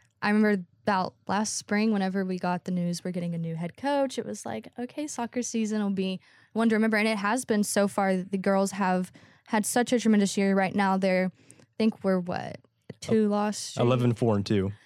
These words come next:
Speaker 1: So, you know, bump in the road, but just gotta get through the end. And Coach Holman has done an incredible job with these girls when he has come in and just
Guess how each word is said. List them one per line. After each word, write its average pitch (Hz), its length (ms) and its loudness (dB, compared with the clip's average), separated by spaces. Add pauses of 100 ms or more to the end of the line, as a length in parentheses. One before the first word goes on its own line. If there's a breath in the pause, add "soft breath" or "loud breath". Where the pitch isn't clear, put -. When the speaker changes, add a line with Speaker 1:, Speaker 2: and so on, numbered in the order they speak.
(220 soft breath)
Speaker 1:
So, 240 500 2 (300 loud breath)
you 277 100 4
know, 262 360 4
bump 339 220 0
in 349 80 0
the 311 100 2
road, 233 380 4 (100)
but 208 400 2 (240)
just 202 200 0
gotta 202 180 0
get 214 240 -2
through 240 140 4
the 233 180 4
end. 208 500 4
And 190 420 2 (760 soft breath)
Coach 233 220 0
Holman 208 260 4
has 190 220 2
done 185 240 2
an 185 80 0
incredible 196 480 0
job 185 240 0
with 190 140 -2
these 185 200 -2
girls 190 300 0
when 196 80 2
he 190 180 2
has 185 180 0
come 185 260 0
in 226 360 4 (400 soft breath)
and 208 100 4
just 196 440 -2